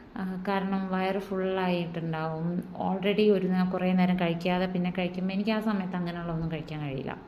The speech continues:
ചാച്ചനും അങ്ങനെ തന്നെ, ചാച്ചനും അങ്ങനെ കഴിക്കാൻ കഴിയില്ല. കഴിക്കുമ്പോൾ ഞങ്ങൾ നല്ലോണം അങ്ങ് കഴിക്കും.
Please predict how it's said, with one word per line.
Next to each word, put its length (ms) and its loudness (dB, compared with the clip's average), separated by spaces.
ചാച്ചനും 360 4
അങ്ങനെ 220 4
തന്നെ, 120 0
ചാച്ചനും 360 0
അങ്ങനെ 200 0
കഴിക്കാൻ 340 -2
കഴിയില്ല. 360 -4
കഴിക്കുമ്പോൾ 460 2
ഞങ്ങൾ 240 4
നല്ലോണം 380 4
അങ്ങ് 220 0
കഴിക്കും. 360 -2